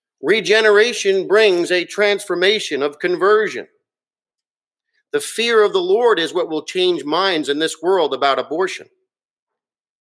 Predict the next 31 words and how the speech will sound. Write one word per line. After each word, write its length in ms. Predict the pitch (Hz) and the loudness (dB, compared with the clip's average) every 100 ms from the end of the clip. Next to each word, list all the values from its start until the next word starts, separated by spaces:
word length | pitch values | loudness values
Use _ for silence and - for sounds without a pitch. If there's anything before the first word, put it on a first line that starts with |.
| - | -16
It's 120 | - | -8
the 80 | 165 | -6
fear 320 | - 220 226 | -4 0 2
of 80 | 208 | 2
the 80 | 185 | 2
Lord 360 | 202 226 208 | 2 2 2
that 120 | 175 165 | 0 -2
will 140 | 165 | -6
change 380 | - 196 185 151 | -4 -2 0 0
minds 440 | 180 208 180 147 | 0 0 0 -2
about 340 | 143 160 156 147 - - _ | 0 0 0 -2 -14 -20 _
the 220 | 147 147 | -8 -2
L 240 | 170 190 180 | 0 0 0
B 260 | 190 180 | -2 -4
G 240 | 151 165 180 | -6 -8 -8
T 320 | - 190 180 | -6 -2 0
agenda. 640 | 156 135 185 202 127 78 117 _ _ _ _ _ _ _ _ _ _ _ _ _ 120 | -2 0 -2 -2 -4 -8 -14 _ _ _ _ _ _ _ _ _ _ _ _ _ -16
It's 180 | - | -12
a 60 | 117 | -12
fear 520 | - 185 196 185 160 | -10 -8 -4 -2 -2
for 160 | - 143 | -2 -2
the 120 | 139 | -2
Lord 360 | 156 175 143 127 | -4 0 0 0
that 120 | 127 | -4
will 120 | 127 | -4
make 240 | 127 120 | -4 -6
much 340 | 113 143 156 - | -6 -6 -6 -6
better 260 | 151 131 | -4 -4
fathers 680 | 104 - 156 160 90 90 110 | -6 -10 -8 -6 -6 -8 -10
and 160 | 98 101 | -10 -8
mothers. 680 | 117 107 82 - - - | -8 -10 -14 -18 -18 -20